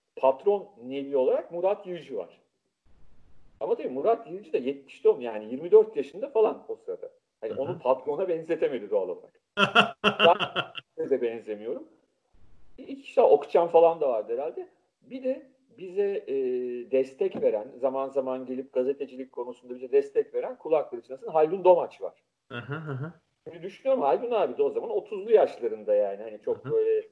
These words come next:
Speaker 2: Evet.
Speaker 1: otuz beş yaşında falan en fazla yani. Hani o da
Speaker 2: Ama sizden bir on yaş büyük yani.
Speaker 1: Bir de sakallı o sırada. Bir
Speaker 2: Evet.
Speaker 1: sakalı var.
Speaker 2: <laughs>
Speaker 1: Bizi bıraktı Kaan. Kendine muhatap olarak Haldun abiyi, e, alarak yazısını anlatmaya başladı. Biz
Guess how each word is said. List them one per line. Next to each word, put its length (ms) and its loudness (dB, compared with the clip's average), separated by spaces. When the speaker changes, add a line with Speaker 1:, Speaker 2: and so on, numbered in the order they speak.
Speaker 2:
Evet. 220 -8
Speaker 1:
otuz 180 -10
beş 180 -6
yaşında 320 -8
falan 260 4
en 160 -2
fazla 380 0
yani. 240 -2
Hani 140 -10
o 120 0
da 40 8
Speaker 2:
Ama 140 6
sizden 340 2
bir 60 10
on 140 12
yaş 280 8
büyük 220 -2
yani. 180 -2
Speaker 1:
Bir 80 8
de 60 -8
sakallı 440 0
o 160 -2
sırada. 200 -8
Bir 100 -20
Speaker 2:
Evet. 120 -2
Speaker 1:
sakalı 260 -2
var. 240 0
Speaker 2:
<laughs> 1500 -10
Speaker 1:
Bizi 260 -10
bıraktı 440 0
Kaan. 340 0
Kendine 400 -2
muhatap 500 -2
olarak 440 2
Haldun 360 0
abiyi, 560 -4
e, 360 -10
alarak 540 4
yazısını 420 -6
anlatmaya 480 2
başladı. 400 -4
Biz 100 -14